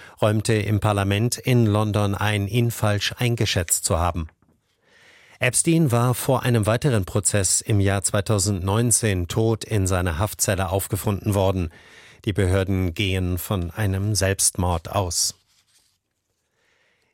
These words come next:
Die U-S-Einwanderungsbehörde ice darf im Bundesstaat Oregon keine Menschen ohne Haftbefehl festnehmen lassen, es sei denn, es besteht die Gefahr, dass sie fliehen könnten.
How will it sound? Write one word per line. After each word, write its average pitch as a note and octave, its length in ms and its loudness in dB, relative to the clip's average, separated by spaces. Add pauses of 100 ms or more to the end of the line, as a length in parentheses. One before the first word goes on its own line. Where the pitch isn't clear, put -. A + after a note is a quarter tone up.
(160)
Die B2 120 2
U-S-Einwanderungsbehörde G#2 1600 2
ice G2+ 420 0
darf F#2+ 320 0
im G2+ 240 0
Bundesstaat A#2 600 0
Oregon A#2+ 580 0
keine B2 320 0
Menschen A2 400 0
ohne A2+ 380 2
Haftbefehl G2+ 640 0
festnehmen F#2 640 0
lassen, F2+ 400 0 (400)
es G#2+ 120 2
sei G#2 160 2
denn, B2+ 280 2
es C#3 180 2
besteht C3+ 320 0
die C#3 80 0
Gefahr, G2+ 420 0
dass F#2+ 220 0
sie B2 120 2
fliehen A#2 440 0
könnten. E2 580 -2